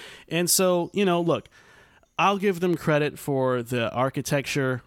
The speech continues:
of the Stadia being interesting. Obviously, you know, gaming is heading into a very cloud-driven future. So I think that,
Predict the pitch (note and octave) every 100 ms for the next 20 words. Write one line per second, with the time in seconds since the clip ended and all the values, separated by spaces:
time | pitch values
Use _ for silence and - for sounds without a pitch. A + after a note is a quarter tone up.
0 | _ A#2+ A#2+ A#2+ - B2+ B2 A#2+ A#2 A#2+
1 | A#2 A2+ B2+ C3+ C#3+ - C#3 C3 B2+ A#2+
2 | B2 B2 - B2+ A#2+ A#2 - B2 A2+ A#2+
3 | B2+ B2+ B2 A2+ - B2 A#2+ A#2 - -
4 | - - - - - _ D3+ D3 D#3+ C#3
5 | C#3+ C#3 - C#3+ C3 C3 C3 A#2 A#2 C3
6 | B2+ B2 A#2 - C3 - G3 F#3+ _ _
7 | _ _ _ _ _ - - - D#3 C#3
8 | C3 C3 C3+ D3+ C#3+ C3+ B2+